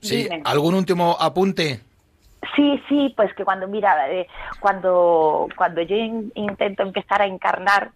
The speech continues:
Speaker 2: esta propuesta de Dios de morir a ti, de nacer en el corazón de tu esposo, ¿no? Y esto es, pues, con lo que ha dicho Marino, fundamental, tener conciencia. Yo recuerdo una vez, eh,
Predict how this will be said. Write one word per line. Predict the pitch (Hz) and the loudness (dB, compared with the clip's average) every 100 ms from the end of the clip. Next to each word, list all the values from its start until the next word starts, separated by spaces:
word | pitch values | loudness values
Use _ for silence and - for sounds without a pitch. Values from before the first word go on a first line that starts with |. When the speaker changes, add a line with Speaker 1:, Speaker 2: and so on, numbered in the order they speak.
| - - _ | -20 -20 _
Speaker 2:
esta | 202 196 - 190 | -4 -4 -4 0
propuesta | 190 185 190 190 190 | 0 0 -2 0 -2
de | 180 175 | -2 0
Dios | 185 190 - | 0 0 0
de | 170 | -2
morir | 160 165 170 | -2 0 -2
a | 170 | -2
ti, | 185 190 190 - - - | -2 -2 -4 -14 -18 -2
de | 185 | 0
nacer | 180 - 185 | 0 -2 -2
en | 180 185 | -2 -2
el | 170 | -2
corazón | 180 175 - 185 180 | -2 -2 -4 -8 -4
de | 175 | -4
tu | - 165 | -2 -6
esposo, | - - 185 190 - 165 190 _ | -4 -2 -2 -2 -6 -6 -8 _
¿no? | 160 165 170 - - - - - - | -6 -2 -2 -4 -18 -18 -16 -16 -2
Y | 196 196 196 | 2 4 2
esto | 208 - 202 | 0 0 2
es, | 208 214 - | 2 0 -4
pues, | - 185 175 165 | 0 2 2 -2
con | - - 175 | -6 -2 0
lo | |
que | 175 | 0
ha | 180 | -2
dicho | 190 196 | -4 -4
Marino, | 180 180 185 | -2 -2 -4
fundamental, | 185 185 180 180 175 170 - 175 170 - - - _ - | -6 -4 -2 -2 -6 -4 0 0 0 -12 -20 -20 _ -4
tener | 190 196 196 | -2 0 0
conciencia. | 196 190 - 190 190 202 190 - - - - - - - | -2 -6 -6 -6 -6 -2 0 0 -4 -16 -20 -20 -20 -12
Yo | 180 190 | -2 0
recuerdo | 196 196 180 180 185 | 0 0 0 0 -2
una | 180 170 | 0 0
vez, | 175 175 - - - | 0 0 -4 -12 -6
eh, | 170 165 160 160 | -2 2 2 2